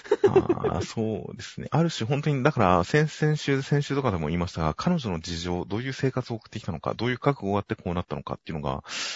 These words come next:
全然描かれていないので、悪役として悪役の方に感情移入しづらい状況があったりするんで、意外と、実は彼女やっぱり根は悪い人ではないとか、そういう何かがあって、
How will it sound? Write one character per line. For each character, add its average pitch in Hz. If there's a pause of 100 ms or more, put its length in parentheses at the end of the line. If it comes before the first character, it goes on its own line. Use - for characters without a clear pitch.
(160)
全 131
然 123
描 107
か 127
れ 104
て 82
い 73
な 78
い -
の 65
で、 67 (280)
悪 -
役 147
と 139
し -
て 131
悪 -
役 131
の 131
方 131
に 87
感 107
情 104
移 92
入 87
し -
づ 101
ら 110
い 85
状 90
況 85
が 85
あ 82
っ -
た 90
り 82
す -
る 82
ん 78
で、 82
意 110
外 151
と、 143 (440)
実 131
は 117
彼 123
女 69
や 80
っ -
ぱ -
り 80
根 85
は 104
悪 101
い 92
人 -
で -
は 71
な 76
い 71
と -
か、 -
そ -
う 104
い 101
う 98
何 107
か 73
が 76
あ -
っ - (160)
て、 101